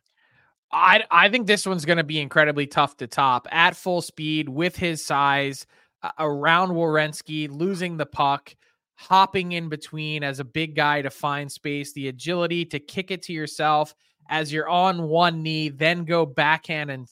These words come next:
and get it up over the pad. I mean,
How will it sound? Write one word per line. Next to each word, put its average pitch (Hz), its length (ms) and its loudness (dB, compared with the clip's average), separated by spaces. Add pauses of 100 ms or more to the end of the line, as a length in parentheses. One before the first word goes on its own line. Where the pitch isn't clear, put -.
and 143 180 -10
get 147 160 0
it 143 100 -2
up 143 280 -2
over 147 300 -4
the 127 100 -8
pad. 151 500 0 (720)
I 127 100 -6
mean, 127 400 -8